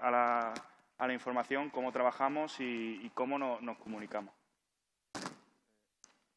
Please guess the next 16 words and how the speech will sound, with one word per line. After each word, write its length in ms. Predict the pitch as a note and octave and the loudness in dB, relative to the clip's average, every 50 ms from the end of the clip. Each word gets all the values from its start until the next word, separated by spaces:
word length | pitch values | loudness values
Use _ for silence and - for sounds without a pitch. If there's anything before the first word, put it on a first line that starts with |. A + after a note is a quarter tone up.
| _ _ _ _ _ _ _ _ _ _ _ _ _ _ _ _ _ _ _ | _ _ _ _ _ _ _ _ _ _ _ _ _ _ _ _ _ _ _
Y 80 | - C3+ | -2 -2
el 80 | A#2 A2 | -2 -2
siguiente 340 | - A#2+ B2 C3 B2 D3 | -4 -4 -2 -2 0 4
paso 380 | B2+ C3 C#3+ - - E3+ D#3+ C3+ | 6 8 6 6 6 0 -2 -2
es 160 | C3 C3+ - | -2 -4 -2
que 120 | - C3+ B2+ | -2 -2 -2
eso 320 | - - C#3 C3+ C3+ C3 | -2 0 0 2 2 2
Internet 340 | C3 C3 B2+ C3+ C3 C3 C3 | 0 0 0 0 0 2 4
de 40 | B2+ | 2
las 80 | B2 | 2
cosas, 380 | - - C3+ - - D3+ D3 C#3 | 2 0 -4 0 2 2 4 4
eh, 320 | C3 B2 A#2 A2+ A2 A2+ A#2 | 4 4 4 2 2 0 -2
entre 320 | A#2+ B2 B2+ - D3 C#3+ C3+ | -2 -4 -2 2 2 4 4
en 60 | B2+ | 2
nuestras 280 | B2 A2+ - - A2 - | 0 -2 -2 -4 -2 -2
casas. 320 | A2+ A2+ - - G#2 - | -2 -4 -4 -6 -14 -14